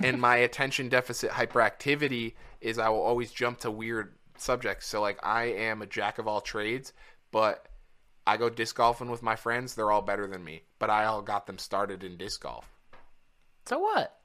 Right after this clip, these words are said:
Speaker 1: Nah, dude, but I don't like that 'cause I'm kinda competitive,
Speaker 2: <laughs>
Speaker 1: so I kinda wanna be good.
Speaker 2: He's like, "Yo, I got you guys into this. I wanna be the head honcho."
Speaker 1: That's what I'm saying. So when my friend who's like, "Yeah, what's up? I'm way better than you. Watch me do this fucking throw." He does a sick throw, hole in one or some shit.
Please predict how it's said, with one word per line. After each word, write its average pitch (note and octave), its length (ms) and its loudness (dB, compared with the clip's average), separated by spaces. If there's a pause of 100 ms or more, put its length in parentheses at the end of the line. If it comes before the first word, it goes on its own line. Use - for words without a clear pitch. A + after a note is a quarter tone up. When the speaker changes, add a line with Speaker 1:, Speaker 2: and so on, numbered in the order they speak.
Speaker 1:
Nah, F3+ 340 6
dude, B2+ 240 -4
but B2+ 140 0
I C#3+ 80 8
don't F3 140 2
like G3 240 2
that G#2 260 0
'cause B2 140 -8
I'm D3 160 -2
kinda D#3+ 320 -2
competitive, E3 540 0 (100)
Speaker 2:
<laughs> - 100 -2
Speaker 1:
so C3 120 -2
I B2 80 6
kinda D3+ 280 4
wanna E3 160 2
be D3+ 100 -6 (100)
good. E3 200 6
Speaker 2:
He's D#4 100 4
like, C4+ 140 4
"Yo, C#4+ 260 12
I G3 200 8
got D4 280 6
you G#3+ 60 -2
guys F3+ 220 4
into A#3 180 0
this. D3 200 2
I F3 140 2
wanna C4+ 320 10
be E3+ 180 2
the D#3 120 2
head E3+ 180 4
honcho." C4+ 320 4
Speaker 1:
That's E3 260 6
what F#3+ 140 4
I'm F#3 80 2
saying. F3+ 460 4
So E3+ 160 0
when D#3 160 2
my E3+ 160 8
friend F3 260 0
who's E3+ 180 -2
like, C3+ 260 2
"Yeah, C3+ 280 -2
what's B2 300 -6
up? B2 120 0
I'm A#2 180 -2
way A2+ 220 -2
better B2 280 -2
than B2+ 160 -8
you. C3 240 -6
Watch B2 260 4
me C3 100 -10
do C3+ 160 -8
this C3 160 -8
fucking C3 380 -4
throw." C3+ 300 2
He C3 60 -4
does B2+ 200 -6
a A#2+ 60 -12
sick - 340 -8
throw, C#3 300 2
hole C#3+ 320 -2
in C3 120 -6
one C3+ 300 0
or C3+ 80 -8
some C3+ 180 -12
shit. C#3 320 -8